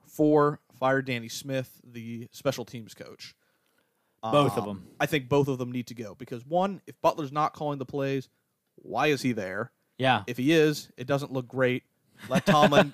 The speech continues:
Speaker 2: <laughs>
Speaker 1: let Tomlin play his hand. <clears throat> You know, he is a defensive mind. Like, give
Speaker 2: Well,
Speaker 1: him
Speaker 2: it
Speaker 1: the
Speaker 2: just,
Speaker 1: shot
Speaker 2: it just makes
Speaker 1: and
Speaker 2: me
Speaker 1: see how it
Speaker 2: think
Speaker 1: goes.
Speaker 2: if,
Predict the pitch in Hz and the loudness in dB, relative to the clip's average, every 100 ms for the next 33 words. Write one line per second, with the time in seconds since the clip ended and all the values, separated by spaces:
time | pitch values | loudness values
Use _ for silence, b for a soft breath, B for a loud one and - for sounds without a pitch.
0 | - - 160 - - 165 156 131 156 147 | 2 4 2 0 -2 -2 -2 0 0 0
1 | 127 131 82 - - 67 95 _ _ 113 | -2 -8 -12 -12 -10 -10 -12 _ _ -10
2 | 117 117 127 131 127 127 - 151 135 127 | -10 -10 -6 -6 -4 -6 -6 -4 -4 -4
3 | 120 120 - 123 117 - 160 151 160 160 | -4 -4 -8 -10 -8 0 2 4 4 4
4 | 185 135 92 175 151 175 - 160 131 147 | 4 2 0 -2 0 -2 0 -2 0 4
5 | 160 143 120 78 135 127 | 6 6 2 -4 -4 -6